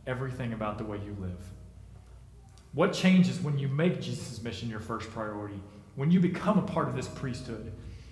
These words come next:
I believe there's four things we see here very quickly. Number one, your racial identity takes a back seat to your identity in Christ. Peter writes, "But you are a chosen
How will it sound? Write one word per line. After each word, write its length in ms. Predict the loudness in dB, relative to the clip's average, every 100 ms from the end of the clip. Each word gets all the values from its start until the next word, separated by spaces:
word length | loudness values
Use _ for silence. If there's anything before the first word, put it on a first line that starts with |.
| -18 -18 -10
I 80 | -2
believe 240 | 4 4
there's 140 | 4 2
four 160 | 0
things 240 | 2 0 -2
we 80 | -4
see 180 | -2
here 140 | -2 -2
very 580 | -4 -8 -4 0 0 0
quickly. 320 | -6 -6 -8 -10 -14 -10
Number 200 | -2 2
one, 400 | 2 2 0 -4 -8 -12 -14 -18 -18 -18 -16 -16 -18 -8
your 180 | -2 0
racial 440 | 4 4 4 2
identity 420 | 2 2 0 0 -2
takes 280 | -2 -4
a 40 | -4
back 260 | -2 -2 -4
seat 300 | -6 -6 -6
to 100 | -4
your 160 | -2
identity 540 | -2 -4 -6 -6 -6 -6
in 100 | -8
Christ. 460 | -4 -4 -6 -10 -14 -18 -20 -20 -20 -20 -20 -20 -20 -20 -20 -20 -20 -20 -20 -20 -20 -20 -20 -16
Peter 220 | -4 0 2
writes, 220 | 2 2
"But 180 | -4 -2
you 120 | 2
are 80 | 2
a 160 | 2 -2
chosen 600 | -2 -2 -2 -2 -4